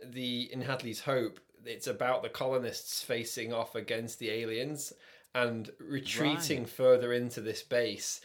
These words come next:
Speaker 1: And, uh, not to give too much away, but the, the final confrontation, uh, between the last colonists and the aliens, it takes place in the med bay where Ripley and Newt end up, and it's like,
Speaker 2: Oh, okay.
Speaker 1: it's like a prequel to Aliens.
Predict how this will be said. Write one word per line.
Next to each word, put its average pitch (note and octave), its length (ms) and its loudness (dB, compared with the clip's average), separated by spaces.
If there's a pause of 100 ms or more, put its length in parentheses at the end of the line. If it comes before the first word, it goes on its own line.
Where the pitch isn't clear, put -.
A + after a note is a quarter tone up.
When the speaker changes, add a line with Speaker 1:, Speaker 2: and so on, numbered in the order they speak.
(400)
Speaker 1:
And, A#2+ 360 2
uh, A#2 280 4
not D#3 200 2
to - 80 -4
give B2 180 -6
too E3+ 120 0
much C#3 180 0
away, G#2 220 0
but A#2+ 220 -6
the, A#2+ 200 -6
the A#2 220 -6
final C3+ 520 2
confrontation, A#2 960 -2 (480)
uh, A#2 160 2
between A2 320 -4
the A2 60 -2
last B2+ 320 4
colonists B2+ 720 -2
and A#2 160 -2
the A#2 80 2
aliens, A2 640 0 (160)
it A#2+ 320 -6
takes A#2 260 -4
place B2 320 -2
in A2 120 -6
the A2+ 60 -6
med A#2 260 -4
bay G2 340 0
where A2 540 2 (420)
Ripley A#2+ 420 2
and A2+ 180 0
Newt C#3+ 240 6
end G#2 220 0
up, G2 240 -4
and A2+ 100 -2
it's A2 140 -4
like, B2 340 4
Speaker 2:
Oh, A3 340 -8
okay. - 200 6
Speaker 1:
it's D3 160 6
like D#3 220 10
a D#3 80 12
prequel D#3 560 4
to B2+ 220 4
Aliens. G#2 680 2